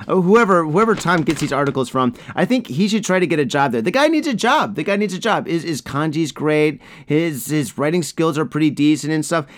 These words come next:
He could get these articles and rewrite them and make them perfect because, I mean, the way these articles are written is just garbage. Okay, so basically what this guy did was he went to thirty convenience stores. I think, what, it doesn't say which ones, but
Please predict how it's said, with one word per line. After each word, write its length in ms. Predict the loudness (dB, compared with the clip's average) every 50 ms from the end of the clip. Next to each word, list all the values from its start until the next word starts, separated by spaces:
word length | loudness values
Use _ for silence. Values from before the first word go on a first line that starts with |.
| -20 _
He 160 | _ 0 0
could 220 | 2 2 0 0 0
get 160 | -4 -2 -2
these 160 | -2 -4 -4 -4 -2
articles 460 | 0 2 2 2 0 -2 -4 -4 -4
and 180 | -4 -2 0
rewrite 440 | 2 2 2 2 2 2 0 0 0
them 140 | 0 0 0
and 80 | 2 2
make 200 | 0 0 0 0
them 160 | -2 -2 -4
perfect 420 | -2 -2 0 0 0 -2 -4 -2
because, 240 | -2 -2 -2 -2 -2
I 60 | 0
mean, 140 | -2 0 0
the 40 | 0
way 160 | 0 0 0
these 160 | 0 0 0
articles 420 | 0 0 0 0 0 0 -2 -2 -2
are 80 | -2
written 360 | -2 0 2 2 2 2 0
is 180 | -2 -4 -4 -4
just 340 | -4 -4 -4 -4 -4 -8 -6
garbage. 1700 | -4 -2 -2 0 0 0 0 0 -2 -2 -2 -4 -2 -2 -2 -2 0 0 0 0 0 0 0 0 0 0 0 -2 -2 -4 -8 -12 -12 -16 _ _ -20 -20 -20 -20 -20 -20 -20 -20 -14 -4 0
Okay, 360 | 0 0 2 2 2 2 2
so 120 | 2 0 0
basically 440 | 2 2 2 2 0 0 0 0
what 140 | 0 0 -4
this 120 | -6 -6 -4
guy 220 | -2 -2 -2 0
did 280 | -2 -2 -2 -2 -2 -2
was 160 | -4 -4 -2
he 60 | -2
went 240 | -2 0 -2 -2 -2
to 80 | -4
thirty 460 | -6 -6 _ _ 2 2 4 2 2 0
convenience 420 | -2 -2 0 0 0 0 0 -2
stores. 520 | -4 -2 0 0 2 2 2 0 -2 -4
I 120 | -6 -6 -2
think, 240 | 0 0 -2 -2 -4 -12 _ _ _
what, 280 | -6 -4 -4 -4 -4 -6
it 120 | -6 -4
doesn't 240 | -4 -4 -4 -4 -4
say 180 | -4 -2 -2
which 240 | 0 0 -2 -2 -2
ones, 380 | -2 0 0 2 2 0 -2 -2
but 300 | -2 -2 -2 -2 -2 -6